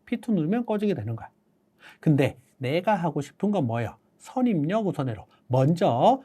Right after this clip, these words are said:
피제로다라고 하는 입력이 우선시 돼서 들어갔어요. 이 상태에서, 얘가 켜져 있는 상태에서 피원을 누르게 되면 원래는 어떻게? 피사십일이 켜지겠다, 그죠? 근데 못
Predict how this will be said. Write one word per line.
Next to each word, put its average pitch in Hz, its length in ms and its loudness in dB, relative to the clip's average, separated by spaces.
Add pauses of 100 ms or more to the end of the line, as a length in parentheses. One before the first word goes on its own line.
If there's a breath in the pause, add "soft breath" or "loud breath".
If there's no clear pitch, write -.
(160 loud breath)
피제로다라고 208 1000 2
하는 170 140 0
입력이 160 540 0 (100)
우선시 226 480 -2
돼서 208 320 -2
들어갔어요. 175 540 -2 (800 loud breath)
이 311 280 8
상태에서, 151 580 2 (120)
얘가 170 280 4
켜져 240 320 2
있는 190 240 4
상태에서 135 680 2 (280 soft breath)
피원을 254 880 4
누르게 175 360 4
되면 123 580 2
원래는 233 580 4
어떻게? 240 520 2
피사십일이 220 640 0
켜지겠다, 269 460 4
그죠? 117 260 0 (200)
근데 302 180 4
못 190 280 8